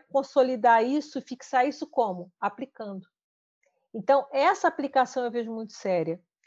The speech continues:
e a gente vai levar isso pra sempre, porque na hora que a gente começa a aplicar isso,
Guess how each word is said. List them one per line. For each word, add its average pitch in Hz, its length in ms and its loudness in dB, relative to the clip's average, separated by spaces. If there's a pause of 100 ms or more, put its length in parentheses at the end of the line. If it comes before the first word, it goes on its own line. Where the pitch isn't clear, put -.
e 240 140 6
a 240 100 10
gente 247 220 -4
vai 262 120 4
levar 269 320 6
isso 277 180 -6
pra - 180 -2
sempre, 285 580 -10 (300)
porque 247 180 0
na 254 100 0
hora 349 160 2
que 349 80 -6
a - 20 -2
gente 311 120 -8
começa 240 380 -4
a - 20 0
aplicar 180 500 -4
isso, 233 540 -8